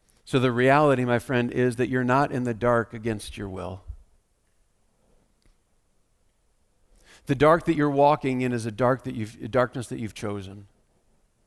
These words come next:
And just as you've chosen to be in it, you can choose to be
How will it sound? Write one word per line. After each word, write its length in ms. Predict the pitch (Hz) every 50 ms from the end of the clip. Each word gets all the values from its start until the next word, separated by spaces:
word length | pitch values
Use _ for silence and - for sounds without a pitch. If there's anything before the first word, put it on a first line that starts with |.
| _ _ _ _ _ _ _ _ _ _ _ _ _ _ _ _ _ - - - - _
And 80 | 131 127
just 160 | 135 123 139
as 80 | 139
you've 140 | 131 135 120
chosen 520 | - 147 139 135 143 127 139 135 135 131 -
to 140 | - -
be 200 | 117 131 135 135
in 100 | 139 139
it, 100 | 156 165
you 120 | 160 143 127
can 180 | 127 135 127
choose 340 | - - - 135 135 139 127 -
to 180 | - 135 131
be 340 | 123 131 131 131 131 123 -